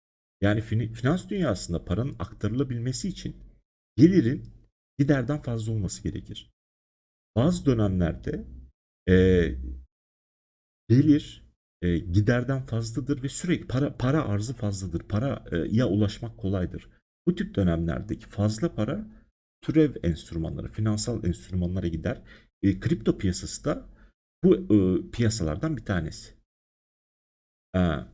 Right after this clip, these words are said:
bazı dönemlerde de gelirler giderleri karşılamaz. Giderler daha fazla olur. İşte bu dönemlerde insanlar çarkı çeviremediklerinde daha önce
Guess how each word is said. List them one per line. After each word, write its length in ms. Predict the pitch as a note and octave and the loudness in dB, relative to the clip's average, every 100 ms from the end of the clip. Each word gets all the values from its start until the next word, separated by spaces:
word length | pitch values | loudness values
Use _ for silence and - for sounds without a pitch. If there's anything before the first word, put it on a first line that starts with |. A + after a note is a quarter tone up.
| - _ _ _ | -20 _ _ _
bazı 340 | G2 F3 B3+ D#4 | 2 4 6 4
dönemlerde 560 | C#4+ A#2 E2+ - - | 4 2 0 0 -4
de 220 | D3+ C#4+ C4+ E2+ | -2 -2 -6 0
gelirler 800 | F2 E3 G3 - - - - - _ _ _ _ _ _ _ _ - | 6 6 6 0 -4 -8 -12 -20 _ _ _ _ _ _ _ _ -2
giderleri 500 | D3+ A#2+ D#2 - D3 | 4 4 4 -2 -2
karşılamaz. 760 | D#3+ C#3 - C3+ B2 - - _ _ _ | -2 -4 -4 -6 -6 -10 -16 _ _ _
Giderler 460 | F2 G2 G2 A2+ A2 | 0 2 2 0 -2
daha 140 | F#2+ | -2
fazla 340 | G2+ E2+ D2+ D#2 | -2 -6 -6 -8
olur. 160 | - - _ _ _ _ - | -10 -16 _ _ _ _ -12
İşte 220 | - A2 | -4 -2
bu 120 | C#3 | 2
dönemlerde 840 | C#4+ D#4 A3+ F#2 E2 E2+ - E3 A3 - _ _ _ | 2 2 0 2 0 0 -2 -4 -6 -14 _ _ _
insanlar 640 | F#2+ A2 - G#2+ G#2+ D#3 D#3+ | -2 0 0 0 0 -2 -2
çarkı 360 | - E2+ - | -2 -2 -2
çeviremediklerinde 1400 | - G2+ F2 F#2+ C#3+ C3 A2 F2 D#2+ E2 D#2 A2+ D#3 - - _ _ | -4 -2 0 2 2 0 -2 -4 -2 -2 -2 -4 -4 -12 -20 _ _
daha 240 | F2 A#2 G3 | 0 2 2
önce 600 | C3 G2+ E2+ D#2+ D2 | 2 0 0 -2 -6